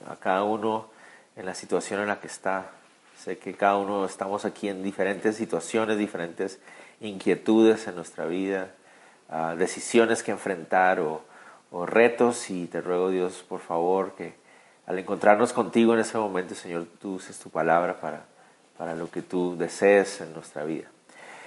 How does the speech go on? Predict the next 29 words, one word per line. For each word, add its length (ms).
Guíanos, 440
enséñanos, 560
ponemos 320
delante 300
de 60
ti 100
este 180
tiempo 260
de 80
estudio. 440
Guíanos 480
también 420
acerca 400
de 180
decisiones 580
como 180
iglesia. 460
Eh, 340
y 20
te 100
lo 120
pedimos 380
todo 140
en 80
el 80
nombre 240
de 80
Jesús. 440
Amén. 260